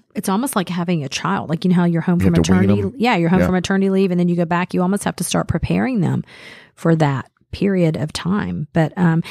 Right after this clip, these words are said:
Speaker 1: and it, they're expensive. They're, animals are expensive, the food and the, the medical stuff like we've talked about. But yeah, I was, like, shocked today when I heard he was fifteen pounds overweight. I'm like, "Oh boy."
Speaker 2: We just put him on a green bean diet.
Speaker 1: Yeah, we,
Speaker 2: We're
Speaker 1: yeah.
Speaker 2: working on
Speaker 1: We're
Speaker 2: it.
Speaker 1: working on it.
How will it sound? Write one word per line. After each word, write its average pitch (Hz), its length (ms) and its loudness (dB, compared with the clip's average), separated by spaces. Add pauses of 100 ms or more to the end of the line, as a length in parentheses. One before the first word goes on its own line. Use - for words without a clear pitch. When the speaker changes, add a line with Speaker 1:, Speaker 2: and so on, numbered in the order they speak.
(300)
Speaker 1:
and 233 140 2
it, - 160 -6
they're 214 100 2
expensive. - 480 -4
They're, 165 180 -2
animals 220 440 -2
are 185 40 -4
expensive, - 440 -6
the 135 100 -10
food 165 540 2
and 131 200 -2
the, 127 140 -4
the 151 140 -4
medical 175 400 0
stuff - 260 -6
like - 80 -8
we've 151 140 -6
talked - 220 -6
about. - 260 -8
But 160 100 -2
yeah, 165 240 -2
I 175 140 0
was, 185 200 2
like, - 220 -8
shocked - 720 -4
today 92 240 -4
when - 140 -6
I 139 60 -6
heard 160 120 -4
he 180 80 -10
was - 140 -12
fifteen - 720 -4
pounds - 400 -10
overweight. 151 440 -8
I'm 170 120 -6
like, - 160 -10
"Oh 156 100 -8
boy." 151 240 -12 (160)
Speaker 2:
We 120 80 -6
just 107 220 -10
put 139 120 2
him 131 80 -2
on 127 120 0
a - 20 -2
green 131 220 2
bean 123 220 2
diet. 120 500 2
Speaker 1:
Yeah, 175 180 0
we, 180 220 -2
Speaker 2:
We're 180 100 4
Speaker 1:
yeah. 139 60 0
Speaker 2:
working 147 260 0
on 202 220 0
Speaker 1:
We're 208 60 2
Speaker 2:
it. 214 40 0
Speaker 1:
working 240 240 -4
on 185 160 -2
it. - 80 -6